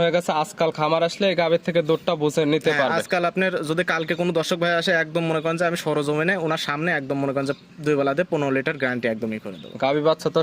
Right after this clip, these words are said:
Speaker 1: সুস্থ আছে?
Speaker 2: একদম সুস্থ সবল।
Speaker 1: এবং শান্তশিষ্ট হবে
Speaker 2: একদম
Speaker 1: তো?
Speaker 2: শান্তশিষ্ট। আর আমি যেগুলা গরু দেখাচ্ছি ভাই, আপনি দেখেন যে আবারও বলতেছি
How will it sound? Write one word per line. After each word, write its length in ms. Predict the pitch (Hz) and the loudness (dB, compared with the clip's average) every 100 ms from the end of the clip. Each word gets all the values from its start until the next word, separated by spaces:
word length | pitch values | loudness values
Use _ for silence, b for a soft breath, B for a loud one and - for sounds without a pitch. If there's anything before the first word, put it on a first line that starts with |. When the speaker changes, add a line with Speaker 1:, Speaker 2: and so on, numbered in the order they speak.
| - | 2
Speaker 1:
সুস্থ 220 | 175 - - | 0 2 0
আছে? 100 | 185 | 0
Speaker 2:
একদম 240 | 170 165 | 0 -2
সুস্থ 280 | - 160 - 135 | -2 -4 -4 -4
সবল। 240 | 123 104 78 - 143 | -4 -6 -12 -6 -2
Speaker 1:
এবং 120 | 151 147 - | -2 -2 0
শান্তশিষ্ট 560 | 175 165 175 175 165 | 0 2 0 0 0
হবে 220 | 175 143 175 | 0 2 2
Speaker 2:
একদম 80 | |
Speaker 1:
তো? 60 | 156 | 0
Speaker 2:
শান্তশিষ্ট। 400 | 160 151 160 143 151 | -2 -2 -4 -2 -2
আর 60 | 151 | 0
আমি 100 | 165 180 | 0 0
যেগুলা 260 | 185 196 185 | 2 2 2
গরু 120 | 170 170 | 2 2
দেখাচ্ছি 240 | 170 180 180 | 0 0 0
ভাই, 100 | 170 160 | 2 2
আপনি 120 | 165 156 | 0 2
দেখেন 220 | 175 185 170 160 | 2 2 0 2
যে 80 | 175 - | 2 2
আবারও 200 | 175 214 190 | 2 2 2
বলতেছি 260 | 170 151 | 0 0